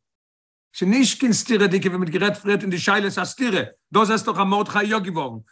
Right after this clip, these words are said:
און דא שטייט אין גמרא, אז וואס, אז גדול תלמוד תורה און הצלת נפשות. ניין, זי נישט קיין סתירה. מרדכי האט דאס געדארפט טון, פון צווייטן זייטע, דא א מיילה אין תלמוד תורה, אויף וואס זאל דאס נפשות. אז ביז עס לערנט, תורה, תורה, סום און נוסום, איז דאס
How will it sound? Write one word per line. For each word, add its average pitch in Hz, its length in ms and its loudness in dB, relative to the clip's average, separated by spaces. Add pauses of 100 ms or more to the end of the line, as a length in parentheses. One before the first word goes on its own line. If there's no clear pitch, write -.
(140)
און 165 80 -2
דא 202 80 4
שטייט 196 180 2
אין 196 80 -2
גמרא, 196 340 4
אז 175 200 2
וואס, 196 300 2
אז 175 120 0
גדול 196 340 2
תלמוד 185 320 -2
תורה 196 340 -2
און 196 280 -6
הצלת 196 340 -4
נפשות. 175 380 -4 (320)
ניין, 254 160 -2
זי 196 120 -4
נישט 233 160 -4
קיין 247 120 -4
סתירה. 202 300 -2 (380)
מרדכי 220 300 2
האט 214 280 0
דאס 196 260 -2
געדארפט 180 300 -2
טון, 156 320 -2 (260)
פון 139 80 -10
צווייטן 208 500 -2
זייטע, 151 280 0
דא 185 180 2
א 190 40 2
מיילה 196 360 0
אין 147 140 -8
תלמוד 180 400 -4
תורה, 233 440 2 (280)
אויף 262 180 0
וואס 254 160 -6
זאל 240 120 -2
דאס 240 160 -6
נפשות. 233 460 -6 (420)
אז 151 100 -4
ביז 156 160 -8
עס 160 140 -6
לערנט, 175 560 0
תורה, 214 380 2
תורה, 170 280 -4
סום 220 160 -4
און 208 120 -2
נוסום, 220 420 0 (280)
איז 170 320 -4 (120)
דאס 196 280 -4